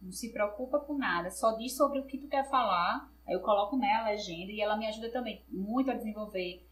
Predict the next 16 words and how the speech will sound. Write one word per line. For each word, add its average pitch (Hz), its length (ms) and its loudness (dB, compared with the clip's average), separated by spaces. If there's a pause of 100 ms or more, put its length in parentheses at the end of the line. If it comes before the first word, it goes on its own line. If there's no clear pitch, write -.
(100)
Quando 196 160 0
eu 196 60 -4
tô 202 100 -6
travada, 190 760 6
"Érica, 196 240 4
não 214 140 -2
sei 226 280 -6
qual 226 180 4
assunto 214 240 -2
a 208 40 -12
gente 208 200 -18
fala 185 200 0
essa 185 140 -8
semana", 180 360 -10
ela 196 100 -4
faz, - 280 -2